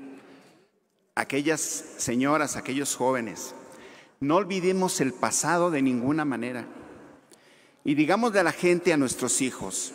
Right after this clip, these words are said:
justamente, que en el sesenta y ocho, en esa matanza cruel de estudiantes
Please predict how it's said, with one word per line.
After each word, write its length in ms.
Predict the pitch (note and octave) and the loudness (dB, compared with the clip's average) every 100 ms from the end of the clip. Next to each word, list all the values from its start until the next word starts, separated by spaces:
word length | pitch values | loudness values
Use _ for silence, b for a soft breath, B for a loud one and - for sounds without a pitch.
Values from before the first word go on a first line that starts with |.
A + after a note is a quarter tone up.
| - - | -16 -8
justamente, 880 | - D#3+ - D3 B2+ A2+ - A#2 - - - - B B - - | -2 0 0 0 0 -2 -4 -6 -8 -18 -20 -20 B B -20 -2
que 120 | D#3 | 2
en 80 | D#3+ | 4
el 100 | D#3+ | 4
sesenta 580 | - D#3 D#3+ D#3 D3 D3 | 2 2 2 2 4 4
y 120 | D#3+ | 6
ocho, 360 | F3+ F3 D#3 - - - - - | 4 2 -4 -6 -10 -14 -16 -8
en 160 | B2 D3 | -2 0
esa 240 | E3+ G3 | 2 2
matanza 720 | E3 B2+ - D3 D#3 D3 C3+ | 2 0 2 2 2 0 -2
cruel 320 | - C3+ D3+ | 0 2 2
de 80 | C#3+ | 2
estudiantes 880 | C3+ - A2+ A2+ A2 G#2 - - | -2 -2 0 0 0 -4 -10 -10